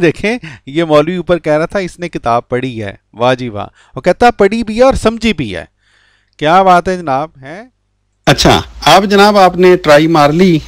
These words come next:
Speaker 2: اس اسلامی قربانی سے ادھر ادھر جانے کی، میں آپ کو جانے نہیں دوں گا انشاءاللہ۔ آج مناظرہ ہوگا اسلامی قربانی کتاب کے بارے میں ہی ہوگا، ہے جی۔ اب بات یہ ہے، آپ یہ مان گئے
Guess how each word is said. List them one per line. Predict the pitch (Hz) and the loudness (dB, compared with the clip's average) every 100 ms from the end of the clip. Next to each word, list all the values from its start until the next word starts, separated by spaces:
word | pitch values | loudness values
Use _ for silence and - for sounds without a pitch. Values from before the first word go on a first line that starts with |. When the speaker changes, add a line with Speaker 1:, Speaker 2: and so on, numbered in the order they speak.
| - | -2
Speaker 2:
اس | 143 147 - | 0 0 2
اسلامی | 147 139 127 147 | 2 2 2 2
قربانی | 147 147 127 127 135 | 2 2 2 2 2
سے | 143 | 0
ادھر | 131 | 2
ادھر | 147 147 143 | 2 4 2
جانے | 127 117 135 | 2 4 2
کی، | 170 165 160 - - - - | 2 0 0 -12 -18 -12 0
میں | 147 | 4
آپ | 170 175 | 4 4
کو | |
جانے | 170 165 190 | 2 4 2
نہیں | 202 | 2
دوں | 143 90 | 0 0
گا | 92 | -2
انشاءاللہ۔ | 101 110 120 98 117 117 - - - - - - - - | -2 -2 0 2 2 0 -4 -20 -20 -20 -18 -20 -16 -2
آج | 123 131 165 170 | 2 4 4 2
مناظرہ | 156 131 131 151 | 4 4 4 2
ہوگا | 165 127 156 240 226 | 2 2 2 2 0
اسلامی | - - 135 139 147 | -4 0 2 4 2
قربانی | 151 135 120 117 117 123 | 2 2 2 2 2 0
کتاب | 123 117 113 113 117 | 0 2 2 2 2
کے | 127 | 0
بارے | 107 107 107 117 | 2 2 2 0
میں | 117 117 117 | 0 0 2
ہی | 151 151 | 4 4
ہوگا، | 113 92 92 - - - - - _ _ _ _ - - 120 | 2 0 -4 -4 -10 -20 -20 -20 _ _ _ _ -20 -12 -2
ہے | |
جی۔ | 151 196 - - - - - - - | 0 0 -2 -14 -16 -16 -18 -6 2
اب | 202 220 220 180 | 4 4 2 2
بات | 143 151 165 | 4 4 2
یہ | 156 165 | 2 4
ہے، | 151 160 170 | 4 4 2
آپ | 127 131 139 143 | 4 4 4 2
یہ | 139 143 143 | 2 4 4
مان | 131 110 104 104 | 4 2 2 0
گئے | 107 113 165 | 0 2 0